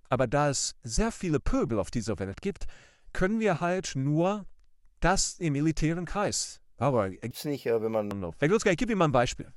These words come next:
Speaker 1: Ich gebe Ihnen mal ein Beispiel. Sie sind Hauptschüler. Nicht Sie jetzt, aber Sie sind Hauptschüler und möchten jetzt Herzchirurg werden. Ist das machbar?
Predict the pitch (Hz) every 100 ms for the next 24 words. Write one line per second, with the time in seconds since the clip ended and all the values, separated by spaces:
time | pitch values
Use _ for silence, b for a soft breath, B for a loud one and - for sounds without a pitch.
0 | - - 240 214 156 113 107 - 95 -
1 | B B B B B B _ - _ _
2 | _ _ _ _ - _ - - - -
3 | - _ _ _ _ _ - 160 202 170
4 | 247 - - 117 85 - - - _ _
5 | _ - _ _ _ _ - - 190 196
6 | - 123 85 120 123 107 165 156 214 220
7 | - 123 82 76 - 185 151 - 160 165
8 | - - 214 - - 101 95 101 87 85
9 | - 160 127 107 123 160